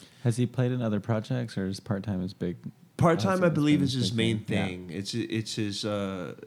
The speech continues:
Speaker 2: it's his musical identity.
Speaker 1: Yeah.
Speaker 2: And, uh,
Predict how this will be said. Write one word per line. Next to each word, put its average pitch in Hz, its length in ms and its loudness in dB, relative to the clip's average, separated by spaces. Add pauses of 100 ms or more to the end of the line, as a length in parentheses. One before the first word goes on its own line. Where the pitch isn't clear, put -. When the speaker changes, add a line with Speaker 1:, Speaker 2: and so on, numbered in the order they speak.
(240)
Speaker 2:
it's - 220 -8
his 101 140 -8
musical 98 460 -4
identity. 85 720 -8 (200)
Speaker 1:
Yeah. 95 240 -2
Speaker 2:
And, 95 300 -4
uh, 92 260 -6